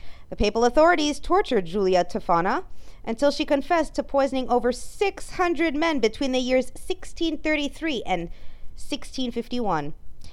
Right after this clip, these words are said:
It's possible that the real number was even higher. In July of sixteen fifty-nine,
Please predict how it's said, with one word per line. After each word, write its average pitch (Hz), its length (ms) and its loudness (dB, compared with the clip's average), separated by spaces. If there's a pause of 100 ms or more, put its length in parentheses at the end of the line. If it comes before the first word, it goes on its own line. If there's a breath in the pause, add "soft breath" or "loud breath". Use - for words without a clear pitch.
(140 soft breath)
It's 175 140 -8
possible 220 400 2
that 202 160 2
the 196 80 0
real 226 180 4
number 214 240 2
was 196 200 4
even 214 200 0
higher. 240 540 4 (800)
In 202 100 2
July 214 320 8
of 196 140 6
sixteen 233 340 -2
fifty-nine, 247 580 0